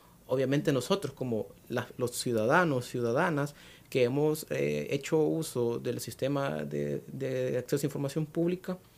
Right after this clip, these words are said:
obviamente si la Fiscalía determina que efectivamente lo que se transfirió eran datos personales, nosotros como usuarios de ese sistema estamos facultados para demandar al Instituto de Acceso a Información Pública por daños y perjuicios, porque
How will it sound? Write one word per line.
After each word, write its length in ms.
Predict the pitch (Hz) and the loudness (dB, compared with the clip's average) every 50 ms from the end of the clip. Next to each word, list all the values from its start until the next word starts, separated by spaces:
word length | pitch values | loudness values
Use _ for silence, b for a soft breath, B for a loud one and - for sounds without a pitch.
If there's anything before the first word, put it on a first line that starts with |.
| B B B B B B B B B B | B B B B B B B B B B
obviamente 520 | 113 131 147 143 147 170 190 185 - 143 | 2 4 6 6 6 6 4 4 2 -2
si 460 | - - 139 131 123 123 123 120 120 - - - | -2 0 0 0 2 2 2 0 -2 -4 -6 -8
la 120 | 135 123 | -6 -6
Fiscalía 340 | 117 - - - 127 135 156 | -6 -4 -2 0 2 4 6
determina 460 | 160 156 160 165 165 175 165 143 123 | 4 4 4 4 2 4 4 2 2
que 220 | - - 101 101 - - 98 | 0 0 0 0 0 -2 -4
efectivamente 840 | - - 92 - - 143 156 156 170 165 160 147 156 - 135 123 123 | -4 -4 -4 -2 0 2 2 4 4 4 4 2 0 -6 -8 -8 -6
lo 120 | 120 113 - | -6 -6 -6
que 100 | 117 104 | -4 -6
se 60 | 110 | -4
transfirió 460 | - 110 110 - 120 127 143 131 - - | -4 -4 -2 -2 0 0 0 0 -2 -2
eran 180 | - 117 127 123 | -2 -2 -2 0
datos 240 | 135 131 - 147 143 | -2 -2 -2 -4 -4
personales, 580 | - 143 143 - 143 139 147 165 175 180 - B B B B B B B B | -4 -4 -2 0 0 2 2 0 0 -2 -6 B B B B B B B B
nosotros 640 | 143 135 - - 170 - - - 165 156 156 151 - | -2 0 4 8 8 8 8 8 4 2 2 2 0
como 180 | - 131 120 | -2 -2 -2
usuarios 360 | 113 113 - 143 170 180 165 | -2 0 2 2 2 4 4
de 60 | 170 165 | 2 0
ese 120 | - 170 | -2 -2
sistema 320 | 156 160 - 175 185 180 | -6 -4 -2 -2 -2 -2
estamos 260 | 156 - 147 160 170 165 | -2 -2 -2 -2 -2 -2
facultados 680 | - 165 - - 135 123 123 - 165 240 233 185 - - | -2 -4 -4 -4 -6 -6 -4 -4 -4 -4 -4 -6 -6 -6
para 280 | - 175 220 247 233 - B B B B - | -6 -4 -4 -4 -6 -10 B B B B -4
demandar 540 | 151 131 123 113 110 110 151 208 220 - - - | -4 -2 -2 -2 -2 -2 -2 -2 -4 -4 -6 -4
al 120 | 120 120 | -2 -2
Instituto 380 | 120 117 123 110 - 143 - 123 | -2 -2 -4 -4 -6 -4 -4 -4
de 60 | 120 | -6
Acceso 180 | - 123 123 123 | -6 -6 -6 -6
a 20 | |
Información 400 | - 123 113 107 107 - 120 110 | -4 -4 -4 -4 -4 -4 -6 -6
Pública 420 | - - 208 202 185 175 - 160 | -6 -4 -4 -4 -4 -4 -4 -6
por 140 | - 127 117 | -6 -4 -2
daños 240 | 107 113 117 113 113 | 0 0 0 0 -2
y 60 | 113 | -4
perjuicios, 540 | - - - - 156 196 214 - 147 127 - - - B B B B B B B B B - | -4 -6 -4 -2 -2 -2 -2 -4 -6 -10 -14 -16 -20 B B B B B B B B B 6
porque 540 | 147 160 196 220 170 - 190 202 - - | 8 8 8 8 4 -2 -2 -2 -2 -4